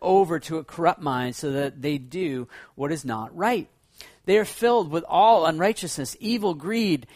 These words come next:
and wickedness. They are full of envy, murder, quarrels, deceit, and malice. They are gossips, slanderers, God-haters, arrogant, proud, boastful, inventors of evil, disobedient to parents." Have you ever thought that you would see murder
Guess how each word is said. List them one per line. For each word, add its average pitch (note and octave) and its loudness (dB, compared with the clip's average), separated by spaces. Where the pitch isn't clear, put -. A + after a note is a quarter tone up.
and D3+ -10
wickedness. D#3 0
They E3+ -2
are D#3 -2
full A#3 -4
of G#3 2
envy, F#3 -2
murder, D#3+ -4
quarrels, F3+ -2
deceit, F#3+ -6
and D3 -4
malice. D#3+ 0
They F#3+ 2
are F#3 2
gossips, D#3+ 0
slanderers, F3 -2
God-haters, D3+ -2
arrogant, E3+ -2
proud, D#3+ -2
boastful, E3+ -2
inventors E3+ -2
of D#3+ -6
evil, E3+ -4
disobedient F#3+ -4
to D#3 -12
parents." C#3 -8
Have D#3 -6
you E3+ 2
ever A#3 2
thought E3 2
that D3 -6
you E3+ -8
would G3 -2
see C#3+ -4
murder C#3 0